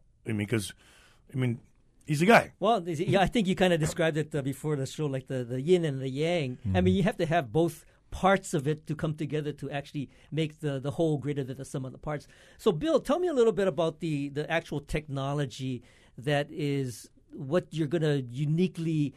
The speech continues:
Speaker 2: place into the smartphone, and what exactly does it do?
Speaker 3: Okay, all right. So, uh, ultimately, it's, it's an L E D technology. It's
Speaker 2: Mm-hmm.
Speaker 3: just the L E D chip itself. What we've been able to do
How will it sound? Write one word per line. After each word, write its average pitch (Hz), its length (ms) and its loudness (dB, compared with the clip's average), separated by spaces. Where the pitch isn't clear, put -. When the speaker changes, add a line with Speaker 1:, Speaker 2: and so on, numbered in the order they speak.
Speaker 2:
place 151 320 0
into 180 380 0
the 147 100 -4
smartphone, 147 540 -8
and 160 220 -2
what 240 160 0
exactly 156 480 -4
does 123 240 -2
it 107 160 -8
do? 160 200 -6
Speaker 3:
Okay, 117 300 0
all 139 60 -2
right. 123 180 -2
So, 165 340 4
uh, 156 200 2
ultimately, 170 440 4
it's, 123 200 -2
it's 131 200 -2
an 123 120 4
L 123 160 4
E 120 40 2
D 113 280 0
technology. 110 560 0
It's 110 100 2
Speaker 2:
Mm-hmm. 135 80 -2
Speaker 3:
just 160 160 -4
the 117 60 2
L 110 140 2
E 113 60 2
D 110 140 -2
chip - 260 -4
itself. 95 400 -4
What 131 240 4
we've 147 180 6
been 135 140 6
able 120 220 4
to 110 80 4
do 110 500 4